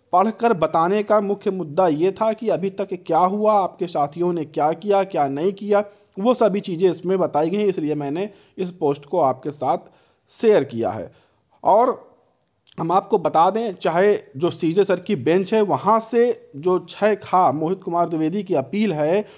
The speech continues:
उसको अलग कर लिया गया है। वहाँ से भी निर्णय ज़ीरो जनपद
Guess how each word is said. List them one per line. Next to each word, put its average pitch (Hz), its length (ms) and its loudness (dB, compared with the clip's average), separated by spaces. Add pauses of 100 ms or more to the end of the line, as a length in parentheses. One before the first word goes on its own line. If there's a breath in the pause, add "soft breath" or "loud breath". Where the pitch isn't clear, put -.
(160 loud breath)
उसको 185 280 -6
अलग 208 300 4
कर 214 180 0
लिया 160 240 2
गया 131 240 0
है। 110 140 -4 (360 soft breath)
वहाँ 180 400 2
से 269 300 -2
भी 233 320 2
निर्णय 233 440 2
ज़ीरो 196 320 4
जनपद 185 380 -2